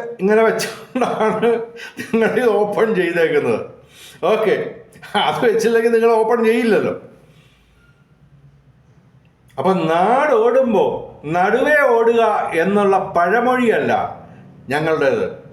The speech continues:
ഞങ്ങൾ അത് തിരുത്തുന്നു. ഞങ്ങൾ പറയുന്ന പുതുമൊഴി ഇതാണ്.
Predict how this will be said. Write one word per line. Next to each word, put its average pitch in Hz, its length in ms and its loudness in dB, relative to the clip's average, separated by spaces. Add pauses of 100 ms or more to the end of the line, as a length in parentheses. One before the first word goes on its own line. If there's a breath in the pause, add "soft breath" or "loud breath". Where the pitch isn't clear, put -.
ഞങ്ങൾ 185 340 0 (340 loud breath)
അത് 190 300 0
തിരുത്തുന്നു. 208 680 0 (140)
ഞങ്ങൾ 208 320 2
പറയുന്ന 214 420 2
പുതുമൊഴി 240 640 2
ഇതാണ്. 208 640 0